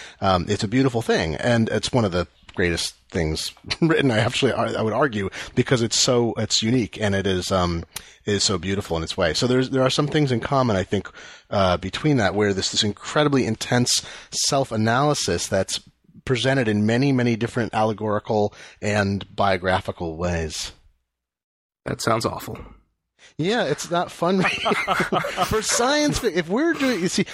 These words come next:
Speaker 1: now this is, you know, I'll bring up a meta argument since we're doing, everything is collapsing and expanding above us in this book. Um, you know, sh-, the, the, this podcast, I mean, geeky
Speaker 2: Oh.
Speaker 1: things.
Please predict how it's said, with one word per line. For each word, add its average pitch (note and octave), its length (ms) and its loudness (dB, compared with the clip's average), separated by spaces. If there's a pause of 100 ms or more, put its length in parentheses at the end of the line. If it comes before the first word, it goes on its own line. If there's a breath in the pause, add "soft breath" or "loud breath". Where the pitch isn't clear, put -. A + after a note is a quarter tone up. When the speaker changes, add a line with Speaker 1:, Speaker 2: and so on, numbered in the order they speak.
Speaker 1:
now B3 100 0
this E4 220 -2
is, D#4 80 0
you B3+ 180 -2
know, A#3 140 0
I'll A3+ 100 0
bring D4 140 2
up B3 80 2
a G3 60 2
meta G3+ 200 2
argument C#3+ 460 0
since D3 220 -8
we're D3+ 100 0
doing, C#3+ 300 0
everything D3 340 0
is A2+ 100 -4
collapsing C3 520 0
and G#2 100 -2
expanding G#2 440 -4
above C3+ 200 2
us F#2+ 160 -2
in G2+ 80 -6
this F#2 100 -6
book. - 200 -10 (340 loud breath)
Um, B2 320 -2
you F#3 100 0
know, C3 120 0
sh-, - 160 0 (180)
the, D3+ 200 2 (120)
the, C#3+ 180 -4 (140)
this F3+ 260 0
podcast, D#3 840 2
I C#3+ 40 0
mean, C#3+ 160 4
geeky G3 380 -2
Speaker 2:
Oh. C3+ 80 4
Speaker 1:
things. D3 480 0